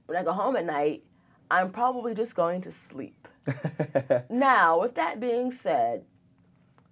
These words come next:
Speaker 1: I have a very large amount of data available to me.
Speaker 2: Yes.
Speaker 1: And I often stream things. So I watch quite a few shows, um, online.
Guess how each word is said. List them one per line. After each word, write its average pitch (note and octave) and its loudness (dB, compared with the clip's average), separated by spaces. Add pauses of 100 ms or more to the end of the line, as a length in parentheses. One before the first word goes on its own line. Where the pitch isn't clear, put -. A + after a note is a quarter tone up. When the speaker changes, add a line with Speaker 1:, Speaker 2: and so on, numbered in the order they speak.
(560)
Speaker 1:
I G#3+ 2
have G#3+ 2
a F#3+ 2
very G3 2
large F3 4
amount E3 0
of G3 -2
data E3+ 2
available D#3 0
to D#3+ -10
me. D#3+ -4 (260)
Speaker 2:
Yes. - -12 (120)
Speaker 1:
And G#3 6
I G#3 4
often F#3+ 0
stream F#3+ -8
things. D#4+ -8 (280)
So - -4
I G3 4
watch G#3 0
quite G3 0
a F#3 -2
few G#3 -8
shows, D#3+ -2 (380)
um, C#3+ -2 (960)
online. D#3+ 2